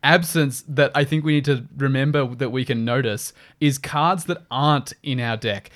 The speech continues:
It's very easy to miss, and it's very hard to notice,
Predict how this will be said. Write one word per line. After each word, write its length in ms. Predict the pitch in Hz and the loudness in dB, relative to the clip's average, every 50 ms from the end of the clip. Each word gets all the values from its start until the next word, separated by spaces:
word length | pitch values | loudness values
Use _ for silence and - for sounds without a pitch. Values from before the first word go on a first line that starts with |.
| - - - | -16 -8 -6
It's 160 | 175 - - | -6 -6 -2
very 360 | 143 156 185 202 214 240 247 - | 2 4 6 6 6 4 2 0
easy 300 | - 202 202 170 180 190 | -2 -2 -2 0 0 0
to 80 | 185 | 0
miss, 520 | 170 175 196 170 123 117 123 - - - - - - - - - - | 0 0 2 0 0 0 -2 -4 -6 -12 -14 -16 -20 -20 -20 -12 -4
and 100 | - 147 | 0 0
it's 60 | 147 151 | 2 4
very 160 | 165 175 170 | 4 4 4
hard 400 | 156 143 160 156 160 170 170 156 | 4 4 4 4 6 6 4 4
to 100 | - 151 | 2 0
notice, 520 | 151 165 190 208 165 135 110 113 - - | 2 2 2 2 2 2 0 0 -4 -8